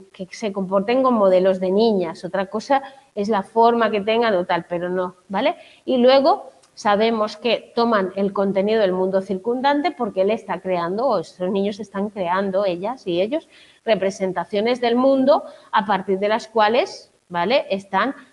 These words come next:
generando, pues, alternativas, ¿no? Y entonces el niño si juega a estar comiendo, pues comerá como come en una familia, o si juega a las casitas, como eso co-, que les lleváis un juguete enorme a un niño, no,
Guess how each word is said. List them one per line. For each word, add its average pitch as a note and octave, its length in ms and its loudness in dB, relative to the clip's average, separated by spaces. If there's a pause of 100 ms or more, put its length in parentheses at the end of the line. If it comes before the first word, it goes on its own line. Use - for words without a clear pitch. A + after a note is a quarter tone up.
generando, G3+ 720 0
pues, A3 220 -6
alternativas, F#3+ 960 -2
¿no? G#3 220 -4
Y G#3+ 140 -2
entonces F3 420 -6 (360)
el F#3 140 -4
niño G3+ 220 2
si G#3+ 180 -4
juega A3 540 2
a G#3+ 60 -2
estar G#3+ 260 -2
comiendo, A#3 420 0
pues C4 160 -4
comerá F#3 340 -6
como G#3+ 280 -2
come G#3+ 380 -2 (280)
en G3 160 -2
una G#3 200 0
familia, F3+ 580 -2
o F3 80 -4
si F3+ 160 -14
juega A3 320 0
a - 20 4
las A#3+ 200 0
casitas, A3 580 -2
como F#3 160 -2
eso G#3 180 -2
co-, G#3+ 140 -6 (400)
que G3 100 0
les G3 140 2
lleváis G3 380 2
un A#3 100 -2
juguete G#3+ 400 -2
enorme G#3 320 2
a G3+ 60 2
un G#3 80 0
niño, G#3 260 -2
no, G3 220 -2